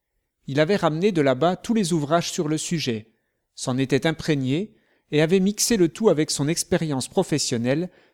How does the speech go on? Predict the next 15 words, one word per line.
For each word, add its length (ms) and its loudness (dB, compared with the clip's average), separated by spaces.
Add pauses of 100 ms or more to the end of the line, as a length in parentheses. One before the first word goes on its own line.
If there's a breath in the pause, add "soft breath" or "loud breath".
(100)
pour 180 -4
décliner 540 0
la 100 0
méthode 540 -2
en 180 -6
dizaines 520 0
d'ateliers 520 0
de 100 -2
formation 680 -2 (440 soft breath)
plus 240 2
adaptés 500 2
à 40 4
la 100 0
culture 380 -6
française. 640 -8